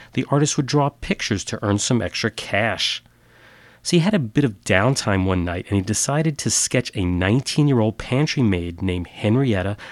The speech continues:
Koskiansky. While he drew, she had nothing better to do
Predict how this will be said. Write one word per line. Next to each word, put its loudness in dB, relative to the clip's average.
Koskiansky. -2
While -2
he -2
drew, 2
she -2
had -6
nothing 2
better 2
to -2
do 4